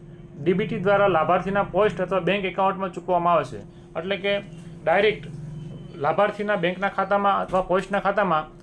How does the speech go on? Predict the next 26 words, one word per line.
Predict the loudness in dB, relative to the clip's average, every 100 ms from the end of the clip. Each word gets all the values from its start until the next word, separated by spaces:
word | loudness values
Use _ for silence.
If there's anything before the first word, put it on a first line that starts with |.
| -6 0
આ | 0
સહાય | 2 2 2
આપવામાં | 2 0 2 0 -2 -10 -20 -12 0
આવે | 4 4
છે. | 0 -10 -16 -18 -12 -4
નેશનલ | -2 -2 0 0
ફેમિલી | 2 -2 0 0 0 -2 -14 -20 -16 -2
બેનિફિટ | 0 0 -2 -6
સ્કીમ | -2 -2 -2 -2
અરજી | -2 4 4
આપવાનું | 4 2 0 0
સ્થળ. | 0 2 2 0 -10 -14 -14 -4
તો | 2
આપણે | 2 2 2
આ | 4 2 -2
યોજનાનો | -2 0 2 0 2 0 -4 -12 0
લાભ | 0 2
ક્યાંથી | -2 -2 0
લઈશું | -2 0 -2 -2 -10 -10 -4
અને | -2
કેવી | 0 2 4
રીતે | 4
લઈશું | 2 0 -4 -10 -16 -20 -4
અને | -2 0
ક્યાં | 0 0
ઠેકાણાનો | 0 0 0 0 -2